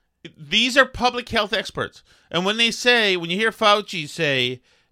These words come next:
y-, you know, "The institutions of public health are now being," uh, dis-, these people are freaking jokes. These people are laughing. These people are fools. These people are morons. These people are psychopaths.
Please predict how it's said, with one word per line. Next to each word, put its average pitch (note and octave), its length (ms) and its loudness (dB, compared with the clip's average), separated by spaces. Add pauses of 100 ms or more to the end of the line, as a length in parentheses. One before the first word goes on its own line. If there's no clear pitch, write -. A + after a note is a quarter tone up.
(100)
y-, - 80 -10
you D#3 260 -6
know, C#3 380 0
"The C3 280 -6
institutions F#3+ 880 -2
of E3 200 -2
public E3 420 -2
health B2 300 -2
are C#3+ 100 -8
now G#3 300 -2
being," D#3+ 480 -4
uh, D3+ 200 -8
dis-, D#3 240 -14 (1400)
these G#3 280 -2
people G3 320 -4
are D#3 140 4
freaking E3+ 680 -10
jokes. D3+ 640 0 (140)
These F3 240 -6
people F#3+ 420 -6
are C#3 380 0 (160)
laughing. D#3 600 0
These E3+ 200 -8
people G3 320 -10
are C#3+ 180 0 (380)
fools. G3+ 640 -8 (240)
These F#3 140 -12
people G#3+ 340 -6
are D#3+ 160 -2
morons. D#3 920 -4 (260)
These F3 180 -12
people G3 280 -6
are F#3 40 -4
psychopaths. F3 1040 -6